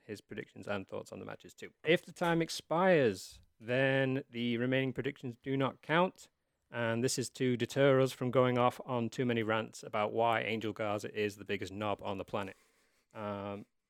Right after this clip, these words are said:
first prediction is final, and most correct predictions wins the event and the round. Ant and I have a little bet going, uh, whenever I get over to England again,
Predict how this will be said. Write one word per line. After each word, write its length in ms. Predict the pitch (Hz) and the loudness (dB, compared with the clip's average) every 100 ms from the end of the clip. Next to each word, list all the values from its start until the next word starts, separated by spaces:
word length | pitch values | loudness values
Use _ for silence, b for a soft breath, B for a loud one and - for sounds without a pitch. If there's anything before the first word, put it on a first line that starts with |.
| _ | _
first 240 | 143 156 | 0 0
prediction 420 | - 139 147 - 131 | 2 2 2 2 2
is 140 | 123 | 0
final, 500 | - 156 180 190 202 - | 2 6 6 6 2 -2
and 340 | 135 123 120 110 | 0 0 0 0
most 440 | 127 139 143 - | 4 6 6 0
correct 480 | - 135 139 - - | -2 2 2 2 -8
predictions 640 | 131 120 135 - 135 127 113 | -6 -4 -4 -4 -4 -4 -2
wins 220 | 123 127 | -2 0
the 100 | 123 | 0
event 340 | 117 123 123 - | 0 -2 -4 -8
and 240 | 131 135 120 | -6 -4 -6
the 80 | |
round. 540 | 117 120 143 127 110 - _ 131 | -4 0 2 0 -4 -14 _ -6
Ant 240 | 147 165 | -6 -6
and 140 | 135 131 | -14 -8
I 360 | 135 147 151 160 _ _ _ _ _ _ | -2 2 2 0 _ _ _ _ _ _
have 120 | 135 135 | -4 0
a 20 | |
little 200 | 139 123 | 0 0
bet 180 | 160 151 _ | -2 -2 _
going, 440 | 147 151 156 160 165 - | 0 2 2 -2 -6 -4
uh, 460 | 139 143 143 143 139 | -2 0 0 0 -2
whenever 640 | 120 131 143 143 135 143 | -2 0 2 4 2 0
I 220 | 139 135 | -4 -2
get 160 | 131 131 | 0 0
over 180 | 131 131 | 2 -2
to 280 | - 127 123 | -2 -4 -4
England 340 | 147 147 139 | -2 0 -2
again, 440 | 131 120 156 156 | -2 2 2 2